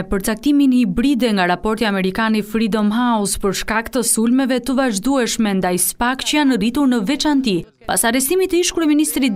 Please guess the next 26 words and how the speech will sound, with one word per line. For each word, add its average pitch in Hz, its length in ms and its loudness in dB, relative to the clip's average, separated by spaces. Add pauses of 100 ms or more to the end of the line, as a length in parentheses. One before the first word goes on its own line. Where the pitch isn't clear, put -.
Berisha 269 400 2
dhe 294 160 2
ngritjes 269 480 0
së 277 140 0
akuzave 190 560 -2 (240)
ndaj 196 240 2
ish 349 120 2 (120)
zëvendës 302 500 0
kryeministrit 233 800 0
Arben 170 320 -4
Ahmetaj. 175 560 -4 (240)
Kështu 320 400 0
evidenton 302 640 2
qartë 320 400 -2
Freedom 311 400 0
House 196 480 0
në 220 160 0
raportin 233 560 0
Kombet 277 480 0
në 247 160 0
Tranzicion 285 720 0
dy 277 160 2
mijë 269 220 4
njëzet 254 260 0
e 269 80 -4
katër, 196 420 0